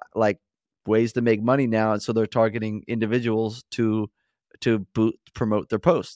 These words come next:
to, to keep those numbers up. Because once you pull those numbers down, it, it, there is, it is, like, a visceral feeling, like, "Oh, like,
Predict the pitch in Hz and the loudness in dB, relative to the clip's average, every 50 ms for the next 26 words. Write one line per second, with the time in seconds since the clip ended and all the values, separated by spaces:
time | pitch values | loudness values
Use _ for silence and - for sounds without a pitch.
0 | - - 123 110 - - - - 110 - _ - - - 143 139 - - 127 127 | -4 0 2 2 2 0 -4 -6 -6 -6 _ -14 -10 -8 -8 -6 -2 0 2 2
1 | 120 113 123 120 120 113 113 - 151 123 98 - 113 - - 135 110 - - - | 2 0 -2 -2 -2 -2 -2 2 2 2 2 0 -4 -4 -2 -4 -4 -4 -10 -20
2 | - _ - 139 151 - - - - - 151 151 160 151 156 147 135 156 156 151 | -12 _ 0 0 0 0 -4 -6 -4 0 2 2 4 2 2 2 2 2 2 2
3 | 156 131 131 143 175 190 - - 190 - - 139 160 156 170 185 226 233 - - | 2 2 4 4 4 4 4 4 4 4 2 0 2 2 4 4 2 2 0 0
4 | 135 151 170 214 220 - - 120 117 110 101 101 135 151 - - 147 143 131 113 | 2 2 2 2 2 2 2 2 2 0 2 2 0 0 2 0 0 0 0 0
5 | - - - 151 160 - 101 104 104 104 104 104 - - 123 143 131 110 104 98 | -2 -2 -2 0 0 0 -2 -4 -4 -4 -4 -4 2 4 6 6 6 6 4 0
6 | 95 | -2